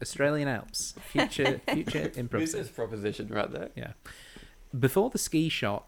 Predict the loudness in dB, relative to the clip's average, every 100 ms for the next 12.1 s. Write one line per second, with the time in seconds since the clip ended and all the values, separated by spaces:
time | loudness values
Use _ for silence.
0 | -10 -4 -2 0 0 0 -2 -4 2 2
1 | 2 -4 -6 -6 0 2 2 2 0 -2
2 | -2 2 2 6 4 4 -2 -2 -2 -4
3 | -6 -2 -2 -4 -2 0 0 -2 -4 0
4 | 2 2 2 -2 -2 0 0 0 -6 -4
5 | -4 -8 -20 -2 4 4 4 2 0 0
6 | 2 2 2 -2 2 4 4 0 -12 2
7 | 6 10 10 10 6 6 6 6 6 6
8 | 4 4 6 8 8 6 6 4 4 -2
9 | -4 -6 -10 -14 -14 -16 4 8 8 10
10 | 8 8 6 6 6 4 2 4 4 4
11 | 0 0 -2 -2 -2 -2 -2 -2 -2 0
12 | 0